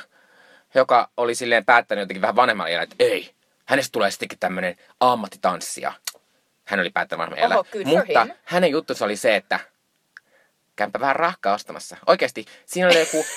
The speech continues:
Speaker 2: <laughs>
Speaker 1: jokaisessa jaksossa se ihminen oli, niin jokaisessa jaksossa se kävi Alepasta ostamassa rahkaa.
Speaker 2: Eikö mä oon silleen, niinku, että tää on tosi hienoa, että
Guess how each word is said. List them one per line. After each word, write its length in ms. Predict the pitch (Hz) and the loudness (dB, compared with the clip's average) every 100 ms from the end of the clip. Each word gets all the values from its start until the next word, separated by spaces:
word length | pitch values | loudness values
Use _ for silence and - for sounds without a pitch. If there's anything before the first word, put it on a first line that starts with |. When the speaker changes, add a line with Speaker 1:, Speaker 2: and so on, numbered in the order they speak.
| - - | -12 -14
Speaker 2:
<laughs> 440 | - - 508 139 208 | -18 -6 -2 2 4
Speaker 1:
jokaisessa 580 | 208 - 156 143 - 127 | 4 6 6 4 0 4
jaksossa 420 | 131 - - 151 | 4 2 -4 -4
se 200 | - - | -4 -6
ihminen 300 | 113 107 92 - | -6 -4 -4 0
oli, 300 | 98 139 165 _ _ _ | 0 0 -2 _ _ _
niin 120 | 123 131 | -2 2
jokaisessa 540 | 190 175 139 123 - | 2 4 4 2 0
jaksossa 540 | 110 110 - - 98 - | 0 0 -8 -2 -2 -2
se 100 | - | -6
kävi 140 | 107 - | -4 0
Alepasta 540 | 113 101 85 - - | 2 2 -2 -8 -4
ostamassa 560 | 85 - 80 85 82 76 _ _ _ _ _ - | -4 -6 -12 -8 -6 -6 _ _ _ _ _ -2
rahkaa. 500 | 92 85 - 62 - | -2 -2 -6 -6 -6
Speaker 2:
Eikö 180 | - 220 | -8 -6
mä 100 | 285 | -4
oon 100 | 294 | -4
silleen, 200 | 285 247 | -4 -4
niinku, 120 | 233 | -4
että 200 | 214 220 - - | -6 -8 -10 -14
tää 80 | 190 | -12
on 60 | 202 | -8
tosi 260 | 254 339 | -8 -8
hienoa, 440 | 269 269 262 269 - - | -4 -4 -4 -6 -6 -6
että 320 | - 190 190 | -6 -4 -6